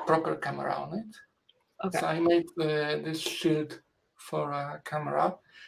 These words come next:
Speaker 1: and it uses the code that, uh, Jeff is working on in
Speaker 2: Oh, great,
Speaker 1: the
Speaker 2: yeah.
Speaker 1: Circuit Python. But
Speaker 2: Mm.
Speaker 1: I didn't yet get this shield to work properly. I'm probably missing a lot of filtering on it, so
Speaker 2: Mm.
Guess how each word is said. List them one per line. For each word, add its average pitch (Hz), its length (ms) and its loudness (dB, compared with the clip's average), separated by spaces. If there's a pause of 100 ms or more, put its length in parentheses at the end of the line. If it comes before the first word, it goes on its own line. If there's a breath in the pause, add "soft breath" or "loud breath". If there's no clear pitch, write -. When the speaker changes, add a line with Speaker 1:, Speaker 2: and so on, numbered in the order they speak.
(140 soft breath)
Speaker 1:
and 160 140 2
it 165 180 2
uses 170 340 8
the 165 180 0
code 165 320 10
that, 156 260 0
uh, 151 260 0
Jeff 147 540 -2
is 156 360 -8
working 151 400 0
on 151 300 -4
in 151 260 -8 (360 soft breath)
Speaker 2:
Oh, 214 200 10
great, - 200 0
Speaker 1:
the 156 240 4
Speaker 2:
yeah. - 80 -2
Speaker 1:
Circuit 165 280 10
Python. 160 440 8 (460 loud breath)
But 185 140 12
Speaker 2:
Mm. 202 120 8
Speaker 1:
I 190 280 12 (440)
didn't 220 400 12 (260)
yet 170 420 12
get 160 220 4
this 151 160 -2
shield 156 380 0
to 151 80 -6
work 143 240 -6
properly. - 400 -6 (100)
I'm 165 360 4
probably 175 420 10
missing 160 580 4
a 151 80 0
lot 151 160 -2
of 156 120 -4
filtering 147 600 -4 (100)
on 147 140 -10
it, 156 160 -10 (200)
so 151 440 -6
Speaker 2:
Mm. 185 320 4